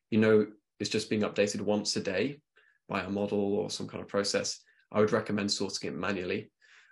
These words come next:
Otherwise, if it's having fairly frequent inserts, um, or it's, it's unpredictable,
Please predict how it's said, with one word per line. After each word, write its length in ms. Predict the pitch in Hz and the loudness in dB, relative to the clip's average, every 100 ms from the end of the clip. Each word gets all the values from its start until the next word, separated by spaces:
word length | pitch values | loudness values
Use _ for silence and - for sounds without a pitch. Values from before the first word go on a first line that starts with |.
| - | 0
Otherwise, 440 | 123 127 120 139 | 6 6 6 4
if 100 | 143 | 2
it's 140 | - - | 0 0
having 320 | 110 107 98 - | 2 0 0 0
fairly 240 | 110 110 | 0 0
frequent 480 | - 110 107 120 110 | -2 -2 -2 -2 -2
inserts, 800 | 117 127 131 147 - - - - _ _ _ _ - | -2 0 0 -2 -4 -8 -8 -10 _ _ _ _ -4
um, 160 | 101 92 | -2 0
or 140 | 104 | 2
it's, 280 | 101 - - - | 2 0 -4 -8
it's 140 | - | -6
unpredictable, 680 | 101 104 107 107 - 117 139 | -4 -2 -2 -4 -4 -2 -2